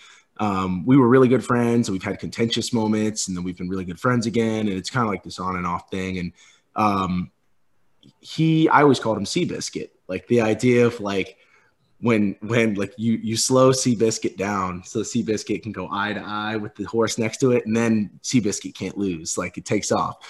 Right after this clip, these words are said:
But, um, I kinda got my own, like, Seabiscuit moment, like, where, like, <laughs> he, like, when I'm next to him, I was like, I was like, "Screw this guy. I'm gonna just break him, like, right here." And clearly he wanted me to think that. So. <laughs>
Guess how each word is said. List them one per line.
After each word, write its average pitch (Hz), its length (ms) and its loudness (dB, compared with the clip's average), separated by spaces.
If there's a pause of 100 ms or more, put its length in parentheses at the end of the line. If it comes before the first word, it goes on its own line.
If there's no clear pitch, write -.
(320)
But, 123 480 4 (180)
um, 98 420 4
I 113 120 6
kinda 110 300 0
got 95 260 -2
my 95 140 -4
own, 98 200 -4
like, 80 140 -10
Seabiscuit 92 540 -4
moment, 90 340 -6
like, 90 240 -8
where, 95 320 -2
like, - 560 0 (200)
<laughs> - 280 -20 (140)
he, 127 500 6
like, 117 280 0 (480)
when 127 200 2
I'm 123 220 4
next 123 240 0
to 117 100 0
him, 113 300 2
I 95 80 -2
was 95 180 -6
like, 76 240 -14 (380)
I - 20 -14
was 85 180 -14
like, - 160 -16
"Screw - 260 -8
this - 140 -12
guy. - 340 -12
I'm 98 80 -6
gonna 92 160 -6
just - 220 -14
break 80 260 -10
him, 76 180 -16
like, 78 160 -20
right 95 260 -2
here." 87 460 -4
And 104 260 -2
clearly 135 360 4
he 117 160 -2
wanted 95 340 -4
me 92 120 -4
to 82 80 -12
think 92 240 -10
that. - 460 -2
So. - 500 -4
<laughs> - 40 -20